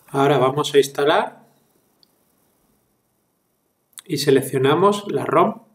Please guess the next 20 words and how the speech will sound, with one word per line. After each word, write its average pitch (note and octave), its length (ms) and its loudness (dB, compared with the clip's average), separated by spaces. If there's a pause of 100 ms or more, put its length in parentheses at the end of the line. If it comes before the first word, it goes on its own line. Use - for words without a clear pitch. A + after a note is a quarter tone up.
(600)
Después, D3+ 800 0 (120)
eh, B2+ 460 2
le B2 160 -2
daremos B2+ 560 0
a B2 160 2
añadir A#2+ 380 2
más C#3+ 340 -4
zips - 540 -2 (760)
y, G3+ 440 2 (460)
eh, B2+ 440 2
a-, C#3+ 80 0
agregaremos C#3 880 2
las C3 200 2
Google C3+ 320 6
Apps - 380 -6
y C#3+ 160 2
el, - 240 2
el C#3 160 4
root F#3 320 4 (160)
opcionalmente. B2+ 880 0